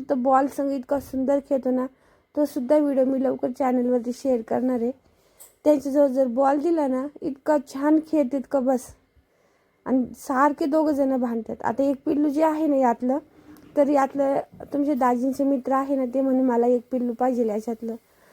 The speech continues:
पण एक मन म्हणतं द्यावा, एक मन म्हणतं नाही द्यावा, कारण हे दोघं एकमेकाशिवाय राहू शकत नाही. आणि दिलं तर मग काय करणार, एकाला खेळता येणार नाही.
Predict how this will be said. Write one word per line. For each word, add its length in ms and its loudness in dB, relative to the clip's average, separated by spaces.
पण 140 0
एक 160 2
मन 180 4
म्हणतं 340 2
द्यावा, 340 4
एक 180 0
मन 120 0
म्हणतं 460 -2
नाही 180 -2
द्यावा, 300 -2
कारण 340 0
हे 120 2
दोघं 260 2
एकमेकाशिवाय 720 0
राहू 200 2
शकत 320 -4
नाही. 240 -2
आणि 140 2
दिलं 340 4
तर 120 -2
मग 160 2
काय 220 2
करणार, 460 -2
एकाला 420 2
खेळता 380 0
येणार 300 0
नाही. 280 -2